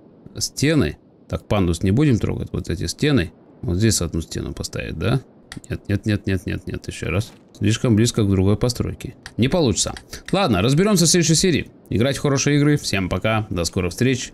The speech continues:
Будем в следующей серии уже отбиваться от новой волны атаки. Что-то мне не нравится всё это дело. В общем, пиши-, пишите свои впечатления, свои рекомендации.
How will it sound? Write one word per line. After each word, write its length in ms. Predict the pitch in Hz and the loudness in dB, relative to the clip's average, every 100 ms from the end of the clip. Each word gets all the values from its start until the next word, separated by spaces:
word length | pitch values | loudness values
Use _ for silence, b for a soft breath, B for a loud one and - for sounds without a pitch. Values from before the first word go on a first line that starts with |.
| - | -8
Будем 260 | - 120 110 | 0 2 4
в 40 | |
следующей 240 | 135 123 117 | 2 0 2
серии 180 | 143 | 2
уже 180 | 113 113 | 2 4
отбиваться 460 | 113 98 110 117 98 | 2 2 2 2 -2
от 180 | - - - - - | -4 -10 -18 -10 0
новой 380 | 98 123 131 117 | 2 4 4 4
волны 320 | 104 101 98 | 4 4 4
атаки. 440 | 95 107 - - - - - - - - - | 2 -2 -4 -8 -12 -16 -20 -20 -20 -20 -10
Что-то 220 | - 95 | -6 -2
мне 160 | 98 95 | 0 2
не 100 | 95 | 4
нравится 420 | 107 90 90 - | 4 2 -2 -4
всё 120 | 82 | -6
это 180 | 80 90 | -4 -2
дело. 340 | 95 135 85 - - B - | 0 2 0 -4 -12 B -2
В 60 | |
общем, 220 | 170 175 165 | 0 2 4
пиши-, 280 | 190 160 127 - - | 4 2 -2 -12 -2
пишите 360 | 175 214 175 | 2 2 2
свои 300 | 135 156 160 | 2 2 2
впечатления, 800 | 147 - 135 - 165 185 180 170 - _ - - - | 0 -2 -2 2 4 6 6 4 0 _ -20 -20 -12
свои 280 | - 101 98 | -2 2 2
рекомендации. 760 | 95 95 90 127 165 156 151 | 2 0 0 0 -2 -4 -4